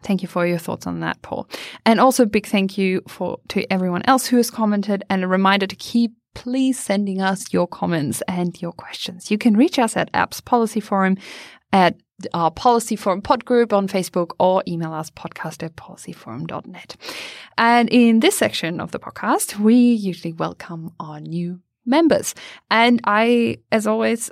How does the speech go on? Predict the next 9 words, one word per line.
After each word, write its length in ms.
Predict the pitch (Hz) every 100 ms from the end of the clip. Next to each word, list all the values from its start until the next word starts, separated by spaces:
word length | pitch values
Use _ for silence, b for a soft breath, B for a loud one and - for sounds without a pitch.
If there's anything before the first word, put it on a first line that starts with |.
| -
apologize 840 | 208 240 262 254 240 240 247 - -
for 420 | - - 107 110 113
any 320 | 214 226 226
<laughs> 160 | 202 214
mispronunciations 1000 | 220 - 214 226 220 - 214 214 208 196
of 240 | - 196 202
your 180 | 196 196
names, 380 | 208 220 220
because 240 | - 208